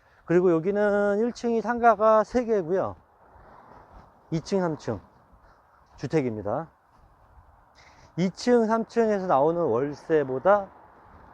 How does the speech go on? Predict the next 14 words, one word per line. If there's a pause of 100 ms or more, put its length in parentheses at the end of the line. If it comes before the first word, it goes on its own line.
(960)
일
층
상가에서
나오는
월세가
더
많아요. (1200)
네,
거주하기는
이제
시장통
안쪽에
완전히
있어가지고